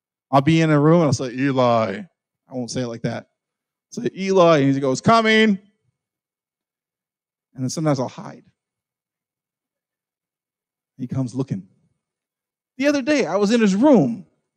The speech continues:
He went looking all over the stinking house when I was just in his room, just waiting there. Third time, "Samuel." Samuel got up and went to Eli and said,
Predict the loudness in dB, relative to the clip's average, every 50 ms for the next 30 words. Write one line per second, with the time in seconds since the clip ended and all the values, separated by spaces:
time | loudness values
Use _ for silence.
0 | _ _ _ _ _ _ _ _ _ _ _ _ _ _ _ _ _ _ _ _
1 | _ _ _ -20 -14 -12 -8 -8 -6 -4 -4 -4 -2 -2 0 0 0 0 0 -2
2 | -2 -2 -4 -6 -6 -8 -8 -6 -6 -6 -6 -6 -6 -6 -8 -8 -12 -18 -20 _
3 | _ _ _ _ _ _ _ _ _ _ -2 0 0 2 2 2 0 -2 -4 -2
4 | -2 0 2 2 4 4 6 6 6 6 6 4 4 2 2 2 2 2 4 4
5 | 4 2 4 2 0 2 2 2 0 0 -4 -8 -12 _ _ _ _ _ _ _
6 | _ _ _ _ _ _ _ _ _ _ _ _ _ _ _ _ _ _ _ _
7 | _ _ _ _ _ _ _ _ _ _ _ _ _ _ _ _ _ _ _ _
8 | _ _ _ _ _ 2 4 4 4 4 2 0 0 0 -2 -8 -8 -12 -14 -18
9 | _ _ _ _ _ _ _ _ _ _ _ _ _ _ _ _ _ _ _ _
10 | _ _ -8 0 2 4 6 6 6 4 4 2 0 0 -2 -4 -10 -18 _ _
11 | _ _ _ _ _ _ _ _ _ _ _ _ _ _ _ _ _ _ _ _
12 | _ _ _ _ _ _ _ _ _ _ _ _ _ _ _ _ -20 -18 -14 -10
13 | -6 -4 -4 -4 -4 -6 -6 -6 -6 -8 -8 -8 -8 -10 -10 -8 -8 -6 -4 -4
14 | -4 -4 -6 -8 -6 -6 -6 -6 -8 -10 -10 -12 -12 -12